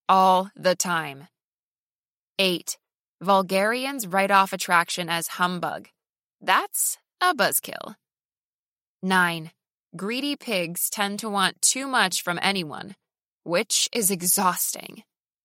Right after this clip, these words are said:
While it's easy to spot these tendencies in others, it's harder to see them in ourselves. If you ever do,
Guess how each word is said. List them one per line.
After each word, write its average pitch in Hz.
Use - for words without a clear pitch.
While 262
it's 269
easy 330
to 349
spot 208
these 208
tendencies 185
in 180
others, 247
it's 185
harder 233
to 196
see 240
them 180
in 170
ourselves. 160
If 190
you 190
ever 208
do, 185